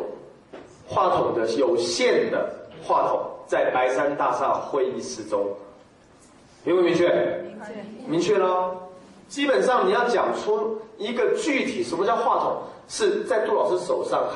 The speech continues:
黑色带有线的那只话筒。你请一个人做事的时候，如果不明确，你就得不到你要的结果，有风险。为什么员工总是无法达到你的要求？因为你在表达的时候不够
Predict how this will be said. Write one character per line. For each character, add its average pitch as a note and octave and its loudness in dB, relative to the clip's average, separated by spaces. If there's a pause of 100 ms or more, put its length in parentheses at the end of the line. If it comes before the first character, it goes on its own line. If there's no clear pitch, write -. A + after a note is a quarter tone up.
黑 E3+ 2
色 - -2
带 E3 2
有 - 2
线 G3 0
的 C3 2
那 B2+ 2
只 B2 -4
话 - -2
筒。 - -2 (480)
你 D#3+ 2
请 D3+ 0
一 G#3 4
个 F#3+ 4
人 - 2
做 F#3 2
事 F3 2
的 E3 2
时 D#3+ 0
候， D3+ 0
如 E3 0
果 G#3+ 0
不 - -2
明 C3+ -2
确， - -2
你 G#2+ -4
就 C3+ 0
得 - 2
不 - -2
到 - 0
你 A#2 0
要 - 0
的 - -2
结 G2+ -2
果， - -4
有 G#2 0
风 F3+ 2
险。 E3 0 (440)
为 B3+ 2
什 - 2
么 G#3 4
员 G#3 4
工 A#3+ 2
总 - 0
是 - 0 (340)
无 G3 0
法 - 0
达 D3+ 0
到 - 0 (340)
你 A#2+ -2
的 B2 0
要 E3 2
求？ E3+ -2 (440)
因 G#3 2
为 G#3 4
你 - -2
在 G3 2
表 - 2
达 - 0
的 - 0
时 C#3+ -2
候 D3+ 0
不 F3 -2
够 D#3+ 2